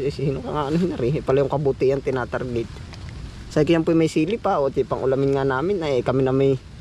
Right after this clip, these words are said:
halos, kung tutuusin, pito yung makalway pagka yung tagkabuti. Nakakadali, kaya sa pinagkaloob ko na. Mm-hmm. Aba, pagkadami, eh.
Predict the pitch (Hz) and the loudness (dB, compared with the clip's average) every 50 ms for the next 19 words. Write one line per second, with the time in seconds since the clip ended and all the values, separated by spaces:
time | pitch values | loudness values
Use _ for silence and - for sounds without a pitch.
0 | - - - - - - - - - - 143 143 143 143 151 - - - 151 151 | -18 -18 -18 -18 -18 -18 -18 -12 -6 -2 0 2 2 2 0 0 -2 -4 -2 0
1 | 151 151 139 151 139 120 - 135 151 - 156 139 - 143 - 156 151 147 143 - | 0 0 0 0 -2 0 0 -2 -2 -2 -2 -4 -4 -2 0 0 0 0 0 0
2 | 143 143 147 147 151 151 151 - - 160 151 151 - 165 156 151 147 143 - 147 | 0 0 2 0 0 -2 -6 -6 -4 -4 -2 0 2 2 2 2 2 0 -2 -4
3 | 143 131 151 151 156 165 - 139 139 170 - - - - - - - - - - | -2 -2 0 0 2 2 2 2 0 0 -2 -6 -20 -18 -18 -16 -16 -14 -14 -16
4 | - - - - 120 - 135 131 123 139 139 151 143 139 131 147 156 156 135 - | -16 -14 -12 -8 -4 -2 -2 -2 0 0 0 2 2 2 0 0 -2 -4 -4 -2
5 | 120 120 117 - - - - 117 123 120 123 120 127 127 123 131 127 - 135 139 | -4 -4 -2 -4 -2 -2 0 0 0 0 0 0 2 2 0 -2 -2 -4 -2 -2
6 | 156 - - - - - - - - - - - - - - - - - - - | -2 -2 -2 -4 -4 -2 -2 -4 -4 -4 -4 -6 -8 -8 -8 -8 -6 -6 -6 -6
7 | - - - - - - - - - - 147 139 151 175 190 170 - - - 117 | -6 -6 -8 -8 -8 -8 -8 -8 -4 0 2 2 2 2 0 -2 -4 -6 -6 -4
8 | 120 123 117 - - - - - - - - - - - - - - - - - | -4 -4 -4 -4 -6 -10 -10 -10 -10 -12 -12 -12 -12 -12 -10 -10 -10 -10 -12 -12
9 | - - - - - - - - - - - - - - - 165 160 160 135 - | -12 -12 -12 -12 -12 -12 -12 -12 -12 -14 -14 -12 -10 -8 -6 -6 -4 -4 -4 -4
10 | - - 101 90 92 92 95 104 - 277 349 277 127 139 | -4 -4 -4 -4 -4 -6 -4 -4 -2 -2 -2 0 -2 -2